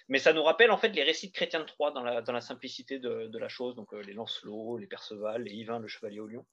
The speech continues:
Mais, euh, plus particulièrement, moi, ce qui m'intéressait dans Mandalorian, c'était ce, ce que j'appelle la néo-courtoisie. C'est un concept que je suis en train de, de, de développer,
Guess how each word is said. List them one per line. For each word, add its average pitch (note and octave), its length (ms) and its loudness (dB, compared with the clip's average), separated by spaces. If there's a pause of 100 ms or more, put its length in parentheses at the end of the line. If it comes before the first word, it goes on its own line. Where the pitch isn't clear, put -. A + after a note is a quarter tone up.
(560)
Mais, D#3+ 260 10
euh, D#3+ 100 10
plus G3+ 180 -4
particulièrement, G#3+ 500 4
moi, A3 80 2
ce - 80 -4
qui - 80 -8
m'intéressait E3 480 2
dans E3+ 160 4
Mandalorian, D3 560 6
c'était E3+ 240 -8
ce, C3+ 560 0
ce - 140 -12
que C#3+ 120 -4
j'appelle C#3 640 6
la B2+ 180 6
néo-courtoisie. E3 920 2 (600)
C'est C3 120 2
un B2+ 40 -2
concept C#3 320 -12
que - 60 -18
je - 60 -12
suis C3+ 80 -6
en A#2+ 60 -2
train D3 120 -6
de, A#2+ 380 -2
de, A2 240 -10
de A#2+ 120 -8
développer, C#3 680 0